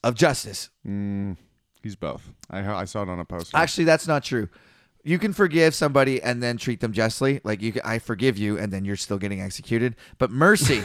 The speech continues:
Speaker 2: <laughs>
Speaker 1: mercy and justice are opposing ideas. And they, the one cannot be, he cannot be both just and merciful.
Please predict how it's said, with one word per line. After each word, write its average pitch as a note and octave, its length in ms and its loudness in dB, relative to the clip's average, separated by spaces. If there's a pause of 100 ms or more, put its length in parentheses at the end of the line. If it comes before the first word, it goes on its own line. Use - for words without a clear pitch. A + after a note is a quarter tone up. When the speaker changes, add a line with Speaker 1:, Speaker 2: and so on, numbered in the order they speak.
(240)
Speaker 2:
<laughs> - 280 -20
Speaker 1:
mercy E3+ 480 4
and C3 100 2
justice A#2+ 600 0
are A#2+ 160 4
opposing B2+ 480 0
ideas. A2 500 -4
And C3 140 -2
they, C3 120 6
the C3+ 200 2
one E3+ 400 2
cannot D3 480 2
be, B2+ 320 0 (400)
he F#3+ 120 2
cannot A#3+ 460 4
be G3+ 100 0
both E3+ 220 4
just C#3 300 2
and B2+ 100 -4
merciful. A2 520 -4